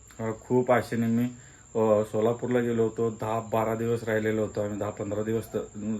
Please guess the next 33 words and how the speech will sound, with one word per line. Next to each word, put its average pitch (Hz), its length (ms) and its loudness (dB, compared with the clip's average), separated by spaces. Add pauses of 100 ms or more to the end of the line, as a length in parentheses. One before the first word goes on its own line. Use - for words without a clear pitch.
(120)
जवळपास 127 320 2
पंधरा 123 340 2
दिवस 127 220 -2
राहिलेलो 110 360 2
होतो. 113 280 -6 (460)
तर 117 40 -2
मला 110 200 0
खूप 131 480 2
व्हिडिओ 135 220 4
माझ्या 123 380 2
चॅनलवरचे, 117 440 0
जे 113 160 -2
सोलापूरचा 110 540 -2
गणेश 113 300 -4
पाटील 120 320 -4
आहे 113 100 2
माझा, 104 200 -2
जे 107 200 -2 (380)
मेन 131 220 6
चॅनेल 110 300 2
आहे, 104 160 0
त्या 127 100 6
चॅनलवरती 117 760 2 (420)
<clears throat> - 120 0
मला 147 320 4
खूप - 260 2
काही 135 200 6
एक्सप्लोअर 123 400 -2
करायचं 117 320 0
होतं 113 200 -2
सोलापूरमधून, 104 680 -2
पण 110 180 -2
मला 107 260 0